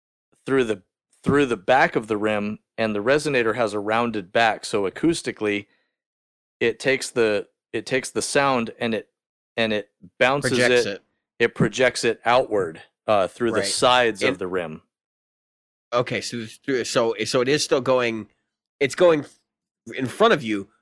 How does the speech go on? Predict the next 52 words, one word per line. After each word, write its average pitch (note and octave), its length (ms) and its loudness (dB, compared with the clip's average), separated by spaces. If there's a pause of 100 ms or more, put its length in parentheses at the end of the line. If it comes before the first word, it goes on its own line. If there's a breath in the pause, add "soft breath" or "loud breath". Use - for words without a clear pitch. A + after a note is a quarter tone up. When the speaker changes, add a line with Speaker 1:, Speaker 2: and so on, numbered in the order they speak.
(140)
Speaker 2:
but B2+ 100 4
it's G#2 140 0
Speaker 1:
Yes. - 60 -4
Speaker 2:
going C3+ 220 2
around C3 400 2
the A#2 100 -2
rim A#2 260 0
on G#2 120 -2
the G2+ 120 -6
outside. G2+ 400 -4
That's C3 120 4
Speaker 1:
Yeah. A2+ 120 6
Speaker 2:
interesting, A#2+ 340 -4
'cause B2 140 -6
I, B2+ 140 2
'cause B2+ 200 -8
I C3+ 100 2
always C#3+ 240 2
Speaker 1:
Yeah. - 40 -10
Speaker 2:
thought C3+ 160 2
it A#2 60 -2
would, A2 120 -6
like, A2 240 -4
pass A#2+ 280 -2
through A#2+ 200 -8
the, C3 120 -2 (140)
through B2+ 140 -4
the B2 80 -2
rim. C#3 300 -2 (180)
Speaker 1:
Right. G#2 280 0
Speaker 2:
But A#2+ 220 0 (800)
I'd A#2 200 -4
never A#2+ 420 -2
really A2+ 340 -6 (260)
realized A2+ 380 -2
that G2+ 60 -12
it F2+ 60 -10
would G2+ 120 -14
go G#2+ 160 -4
around G2+ 280 -6
the G2 140 -14
edges, G#2+ 460 -8 (320)
which - 260 -4
kinda F3 240 2
makes D#3 220 0
sense D3+ 300 -2
because A#2+ 260 -8
the A#2 80 -2
ones C3 200 -2
I A2+ 60 2
Speaker 1:
Yeah. G#2 200 2
Speaker 2:
played, C#3+ 380 -2